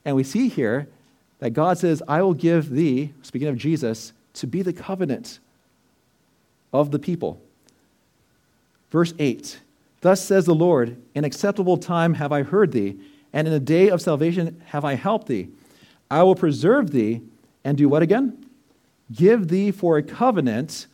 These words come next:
of the people to establish the earth, to cause to inherit desolate, uh, heritages." So when we look at Jesus, Jesus,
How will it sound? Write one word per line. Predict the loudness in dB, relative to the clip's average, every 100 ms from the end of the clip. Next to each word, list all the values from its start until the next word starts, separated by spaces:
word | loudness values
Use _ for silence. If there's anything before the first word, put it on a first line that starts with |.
| _ _
of | 2 2
the | 2
people | 0 -2 0 0 0 -4 -16 -4
to | -4
establish | -2 0 0 0 -2
the | -4
earth, | 0 2 0 -4
to | -10
cause | -8 -4 -2 -2 -2
to |
inherit | -2 -2 -2 -2 -4 -16 _ _
desolate, | -4 -4 -2 -4 -4 -14 _ _ _ _
uh, | -4 -4 -4
heritages." | -2 -2 -2 -6 -8 -10 -14 _ _ _ _ _ _ _ _ _ _
So | 0
when | 2
we |
look | 4 4 2
at | 0 0
Jesus, | -2 -2 0 -2 -6 -10 -16 -20 _ _ _ _ _ _ _ _ _ _ _ -8
Jesus, | -2 0 2 2 0 -4 -14 -20